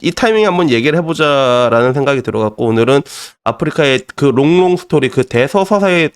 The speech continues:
대서사에 대해 가지고 한번 이야기를 하려고 하는데, 우선 항상 그래, 뭐든지 처음부터 그러진 않았단 말이야. 아프리카도 지금 와서 보면 굉장히 많이 변질되었다. 이거는 뭐 부정할 수 없는 사실이고,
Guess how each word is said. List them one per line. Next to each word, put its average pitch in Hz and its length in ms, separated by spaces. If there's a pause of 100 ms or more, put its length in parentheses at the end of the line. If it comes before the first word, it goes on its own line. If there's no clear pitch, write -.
(200)
대서사에 185 600
대해 123 180
가지고 123 500 (380)
한번 160 300
이야기를 123 400
하려고 131 300
하는데, 117 440 (500)
우선 233 180
항상 277 280
그래, 151 600
뭐든지 214 460
처음부터 311 340
그러진 151 260
않았단 - 300
말이야. 101 340
아프리카도 175 440
지금 151 240
와서 156 120
보면 147 180
굉장히 139 360
많이 120 220
변질되었다. 110 1200
이거는 151 300
뭐 127 120
부정할 135 340
수 - 80
없는 123 140
사실이고, 127 680